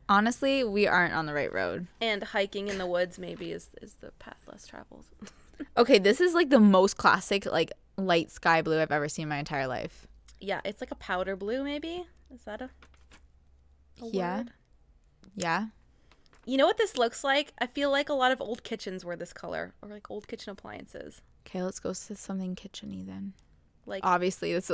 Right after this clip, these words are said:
Speaker 1: the only obvious choice.
Speaker 2: Vintage toaster.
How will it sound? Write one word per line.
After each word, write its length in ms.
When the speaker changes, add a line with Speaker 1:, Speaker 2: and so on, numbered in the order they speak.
Speaker 1:
the 160
only 340
obvious 500
choice. 600
Speaker 2:
Vintage 540
toaster. 500